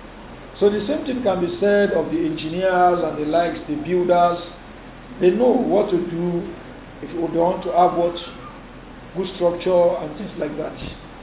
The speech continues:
Not that they have knowledge of the unseen that, okay, the way you have erected this thing, this building, maybe in ten years' time,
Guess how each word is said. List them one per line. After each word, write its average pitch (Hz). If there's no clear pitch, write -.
Not 247
that 220
they 196
have 190
knowledge 190
of 165
the 165
unseen 180
that, 165
okay, 196
the 175
way 202
you 202
have 175
erected 180
this 175
thing, 170
this 190
building, 180
maybe 185
in 170
ten 185
years' 180
time, 170